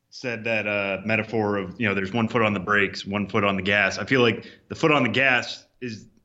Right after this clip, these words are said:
the offense right now. You know, when you have Adam Jones and Trey Mancini's coming off a good year, and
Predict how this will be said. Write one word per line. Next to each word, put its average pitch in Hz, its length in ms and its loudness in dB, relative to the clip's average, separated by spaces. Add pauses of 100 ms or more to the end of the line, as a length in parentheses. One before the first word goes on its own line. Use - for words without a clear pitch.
(240)
the 113 80 -6
offense 131 480 -2
right 104 180 -8
now. 101 260 -4
You 101 100 -4
know, 98 80 -2
when 98 100 -4
you 98 80 -6
have 104 180 0
Adam 104 300 0
Jones 104 400 -2
and 90 80 -12
Trey 117 140 -2
Mancini's 110 520 -2
coming 110 200 -2
off 107 160 0
a - 20 -6
good 101 180 -4
year, 104 360 2
and 87 180 -6